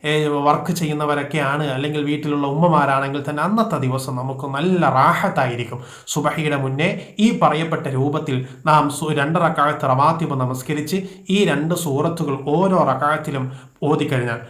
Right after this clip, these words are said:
നബി സല്ലല്ലാഹു അലൈഹി വസല്ലമ തങ്ങളുടേതായ ചര്യയാണ്, ഈ സുബഹിയുടേതായ മുന്നേ നമസ്കരിക്കപ്പെടുന്ന ഈ രണ്ട് റക്അത്ത് റവാത്തിബ് സുന്നത്ത് നമസ്കരിച്ച ശേഷം വലതുഭാഗം ചരിഞ്ഞുകൊണ്ട്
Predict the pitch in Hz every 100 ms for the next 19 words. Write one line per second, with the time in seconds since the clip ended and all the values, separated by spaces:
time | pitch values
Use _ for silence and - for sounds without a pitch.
0 | - 175 180 226 214 196 180 170 143 147
1 | 175 170 160 143 143 139 143 131 131 127
2 | 127 123 120 123 135 123 113 - - -
3 | 196 220 214 156 170 196 196 170 156 151
4 | 151 170 143 139 156 175 139 139 - 160
5 | 165 170 165 139 135 165 156 151 131 151
6 | 165 - 139 143 131 120 131 165 170 165
7 | 165 127 127 135 123 127 127 143 135 147
8 | 123 117 143 170 - - - - 156 214
9 | 220 170 143 135 127 127 127 143 117